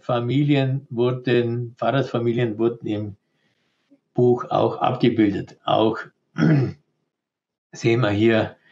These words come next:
bis in die Vergangenheit, äh, in die letzte Vergangenheit. Herr Lüdiger Lange hat, äh, resigniert, also wie man das heute heißt, also nicht, äh, frustriert aufgehört, sondern sich zur Ruhe gesetzt als Pfarrer,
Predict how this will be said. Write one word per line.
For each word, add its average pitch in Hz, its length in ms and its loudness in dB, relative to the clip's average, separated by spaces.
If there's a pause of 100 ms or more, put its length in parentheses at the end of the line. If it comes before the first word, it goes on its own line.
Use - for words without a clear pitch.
(340)
bis 123 200 2
in 120 120 2
die 113 80 4
Vergangenheit, 151 880 2 (320)
äh, 135 200 2
in 127 100 -2
die 117 200 2
letzte 143 440 0
Vergangenheit. 123 680 0
Herr 107 300 -2 (140)
Lüdiger 117 680 -2 (640)
Lange 127 540 2
hat, 117 380 -2
äh, 113 120 -2
resigniert, 113 1200 0
also 107 300 0
wie 101 120 2
man 101 120 -2
das 98 320 -4
heute 104 460 -2
heißt, 123 340 0
also 98 220 0
nicht, 110 340 0
äh, 107 220 2
frustriert 123 560 2
aufgehört, 123 640 4 (280)
sondern 113 260 2
sich 104 280 -2
zur 104 200 -2
Ruhe 131 180 4
gesetzt 127 420 2
als 110 220 -2
Pfarrer, 117 520 0